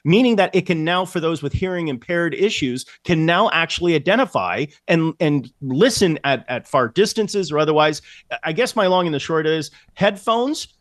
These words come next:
are about to get a whole new level when it comes to those with hearing impaired. It will significantly bring back hearing on all levels.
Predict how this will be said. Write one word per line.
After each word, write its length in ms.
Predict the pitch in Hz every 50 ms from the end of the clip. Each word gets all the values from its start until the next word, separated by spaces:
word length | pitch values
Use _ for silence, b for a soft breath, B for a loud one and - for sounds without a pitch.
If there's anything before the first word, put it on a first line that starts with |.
| _ _
are 240 | 156 160 160 160 160
about 480 | 151 - _ _ _ - 214 214 -
to 100 | - 214
get 220 | 165 - 190 165 160
a 100 | 143 135
whole 300 | - 185 185 190 202 190
new 240 | 175 170 175 175
level 340 | 170 160 156 165 156 147 135
when 140 | 127 143 139
it 60 | 135
comes 240 | - 165 151 143 -
to 100 | - 151
those 300 | 135 143 139 147 139 -
with 100 | 139 127
hearing 300 | 110 147 143 143 135 135
impaired. 400 | 123 113 - - 127 110 98 95
It 100 | 107 117
will 260 | 123 131 131 127 B B B B
significantly 920 | - - 175 143 123 147 165 196 226 - - 160 - 175 147 - 143 139
bring 220 | 117 147 147 143 139
back 240 | 127 135 127 123 -
hearing 320 | - 156 143 143 139 139
on 220 | 127 139 135 131 - -
all 300 | 165 147 143 139 135 123
levels. 340 | 113 98 90 87 78 -